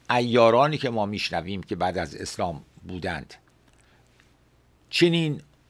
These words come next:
عنصری ظهور کرد.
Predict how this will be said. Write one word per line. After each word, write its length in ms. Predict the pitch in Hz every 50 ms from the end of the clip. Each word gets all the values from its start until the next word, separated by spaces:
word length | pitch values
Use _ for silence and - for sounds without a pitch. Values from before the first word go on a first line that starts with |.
| _ _ 143
عنصری 720 | 156 156 151 139 - - 175 180 160 175 156 113 82 - _ _ _ _ _ _ _ _ _ _ _ _ _ _ _ _ _ _ _ _ _ _ -
ظهور 500 | 98 95 110 123 107 - 110 110 98 82
کرد. 360 | - - 82 69 65 - -